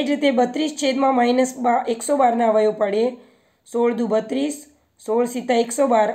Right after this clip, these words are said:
અને સાતને માઇનસ લઈ લઈએ, એટલે સોળ, સોળ ઉડી જાય, એટલે જવાબ આવે માઇનસ બે છેદમાં સાત. તો હા,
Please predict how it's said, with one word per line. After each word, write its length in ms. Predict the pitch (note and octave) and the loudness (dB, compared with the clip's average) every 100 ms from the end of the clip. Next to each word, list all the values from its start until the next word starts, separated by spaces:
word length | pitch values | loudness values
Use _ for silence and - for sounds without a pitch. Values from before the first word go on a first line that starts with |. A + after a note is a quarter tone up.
| - | -4
અને 140 | G#3+ G#3+ | -6 -2
સાતને 280 | G#3+ G3 B3 | -4 -2 -2
માઇનસ 300 | B3 A#3+ G#3 G3+ | 0 0 -2 -6
લઈ 140 | F3 E3+ | -10 -8
લઈએ, 160 | E3+ - _ _ _ _ _ _ | -12 -16 _ _ _ _ _ _
એટલે 300 | G#3+ G3 A3 | -8 -4 -4
સોળ, 280 | - A#3+ A#3+ B3 | 0 0 0 0
સોળ 200 | A#3+ B3+ B3+ - _ | 0 0 -4 -20 _
ઉડી 240 | - F3+ B3 | -6 -4 0
જાય, 200 | G#3+ G#3 G#3 | 0 0 -6
એટલે 240 | G3 G3+ F3+ | -10 -10 -6
જવાબ 280 | G3+ A#3 A3 | 0 2 4
આવે 160 | G#3+ G3+ | 2 0
માઇનસ 360 | G3 G3+ G#3+ G#3+ - _ - | -4 -4 -4 -6 -16 _ -10
બે 140 | G3+ G#3+ G3+ | -8 -8 -8
છેદમાં 420 | F3 F#3 G#3+ A#3 - _ _ _ - | -8 -6 -6 -6 -16 _ _ _ -12
સાત. 460 | - F3+ - - _ _ _ _ _ _ _ _ _ _ _ _ _ _ _ _ _ _ _ _ _ _ _ _ _ _ _ - | -4 -4 -4 -16 _ _ _ _ _ _ _ _ _ _ _ _ _ _ _ _ _ _ _ _ _ _ _ _ _ _ _ -4
તો 100 | A3+ | 2
હા, 200 | A#3+ A3+ | 4 4